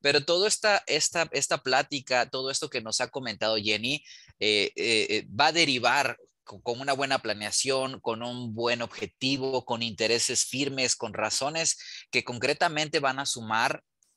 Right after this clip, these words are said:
a, a, a la decisión de estudiar un posgrado en Estados Unidos. Y a lo mejor no solamente un posgrado, ¿por qué? Porque nos ha,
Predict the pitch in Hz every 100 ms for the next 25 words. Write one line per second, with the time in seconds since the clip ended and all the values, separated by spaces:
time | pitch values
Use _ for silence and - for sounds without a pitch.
0 | - 113 110 107 107 113 117 113 110 117
1 | - 127 131 135 - 123 120 147 180 151
2 | 123 110 117 117 113 104 - 104 104 107
3 | 95 90 65 - - - 147 147 160 165
4 | 208 247 247 240 196 190 190 196 170 135
5 | 151 175 147 131 127 156 160 151 143 156